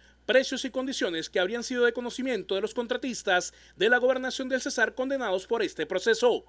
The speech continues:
Así, de esta forma, la Contraloría determina que se contrató a precios muy superiores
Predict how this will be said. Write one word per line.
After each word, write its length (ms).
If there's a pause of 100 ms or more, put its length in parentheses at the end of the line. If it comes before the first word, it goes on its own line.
Así, 320
de 100
esta 220
forma, 320
la 100
Contraloría 640
determina 640 (240)
que 100
se 220
contrató 540
a 100
precios 340
muy 220
superiores 760